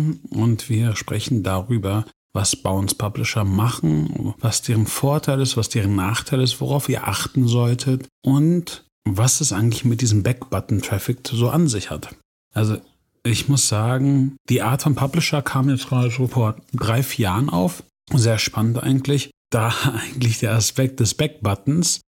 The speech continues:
eine Sachlage war, die gerade bei Mobile Networks vorgeführt <laughs> zehn Jahren Mode wurde. Das heißt, gerade in, in Zeiten von Netzwerken, die relativ viel Redirect- und Pop-Traffic hatten und wo Leute eigentlich auf irgendwelche Produkte gegangen sind und da wieder weg wollten,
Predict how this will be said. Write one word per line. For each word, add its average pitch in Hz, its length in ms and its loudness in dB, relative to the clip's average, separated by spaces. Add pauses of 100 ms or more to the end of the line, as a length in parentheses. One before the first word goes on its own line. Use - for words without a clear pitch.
eine 113 200 4
Sachlage 113 580 0
war, 113 220 2
die 110 80 0
gerade 117 500 -2
bei 104 240 0
Mobile 123 320 4
Networks 127 680 0 (100)
vorgeführt 139 800 0
<laughs> - 300 -10
zehn 135 500 2 (320)
Jahren 107 540 0 (160)
Mode 113 440 4
wurde. 87 380 -2 (140)
Das - 200 -4
heißt, 107 380 0
gerade 127 320 0
in, 117 240 2
in 107 160 -2
Zeiten 113 560 0
von 98 380 0 (200)
Netzwerken, 110 1000 2
die 98 80 -4
relativ 139 420 -2
viel 117 140 2
Redirect- 123 440 2
und 113 100 -2
Pop-Traffic 110 520 -4
hatten 117 300 0 (420)
und 120 400 4
wo 120 140 4
Leute 117 400 0
eigentlich 127 340 2
auf 113 140 -2
irgendwelche 120 560 2
Produkte 131 420 0
gegangen 120 240 4
sind 120 220 2
und 110 100 2
da 107 120 2
wieder 110 140 4
weg 120 200 -2
wollten, 110 460 2